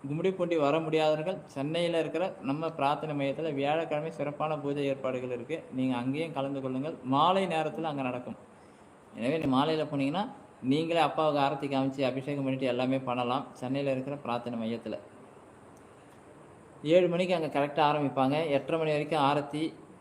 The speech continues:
பஜன்ஸ் எல்லாமே நடைபெறும். எட்டு மணிக்கு மேல, எட்டரை மணிக்கு மேல அன்னதானம் நடக்கும். கண்டிப்பா சென்னையில எங்க இருக்குன்னா சென்னை எம் எம் டி காலனி வல்லவன் ஹோட்டல் அருகில்.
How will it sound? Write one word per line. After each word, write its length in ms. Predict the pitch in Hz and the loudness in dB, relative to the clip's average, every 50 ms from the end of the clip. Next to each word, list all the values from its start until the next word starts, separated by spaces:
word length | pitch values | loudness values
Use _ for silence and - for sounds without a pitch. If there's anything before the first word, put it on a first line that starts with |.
| - - - - - 120 | -20 -20 -20 -14 -8 0
பஜன்ஸ் 460 | 120 131 131 131 147 151 156 151 - - - - | 2 2 4 4 2 0 0 -2 -6 -10 -8 -4
எல்லாமே 400 | 123 127 135 143 151 151 156 156 | -2 0 2 2 2 2 0 0
நடைபெறும். 380 | 147 139 139 131 139 151 156 | 0 0 0 0 0 0 0
எட்டு 220 | 139 123 - - 143 | -2 -2 -4 -6 -6
மணிக்கு 280 | 151 151 156 156 156 | -4 -4 -4 -4 -4
மேல, 160 | 147 139 135 135 | -2 0 0 0
எட்டரை 180 | 131 135 147 | -2 -2 -2
மணிக்கு 220 | 147 147 151 151 147 | -2 -2 -4 -4 -4
மேல 200 | 143 143 147 131 | -4 -2 0 0
அன்னதானம் 440 | 123 131 135 143 135 135 131 123 | 0 0 0 0 0 0 0 0
நடக்கும். 300 | 117 113 113 117 143 156 - - - | 0 -2 -4 -4 -8 -10 -10 -12 -10
கண்டிப்பா 320 | - 120 127 131 135 156 151 - | -6 -4 -4 -2 -2 -4 -6 -6
சென்னையில 460 | - 151 147 170 190 202 202 190 185 | -4 -4 -2 0 0 2 4 4 4
எங்க 180 | 160 156 160 160 160 | 2 2 0 0 -2
இருக்குன்னா 320 | 151 143 - 139 139 160 156 - - | -2 -2 -2 -4 -4 -4 -6 -8 -10
சென்னை 340 | - - 135 147 156 170 180 - - - | -8 -6 -6 -4 -2 -4 -4 -4 -4 -4
எம் 140 | 135 139 | -4 -4
எம் 140 | 151 160 165 | -4 -4 -2
டி 120 | 160 160 151 | 0 0 0
காலனி 380 | - 143 135 131 135 143 160 175 - - - | 0 0 0 0 0 0 -2 -4 -6 -8 -8
வல்லவன் 420 | 123 127 135 151 156 160 151 147 139 | -4 -2 0 2 2 0 0 0 -2
ஹோட்டல் 240 | 139 - 151 143 | -2 0 -2 -2
அருகில். 360 | 135 127 131 135 135 123 - | -2 -2 -2 -2 -4 -4 -6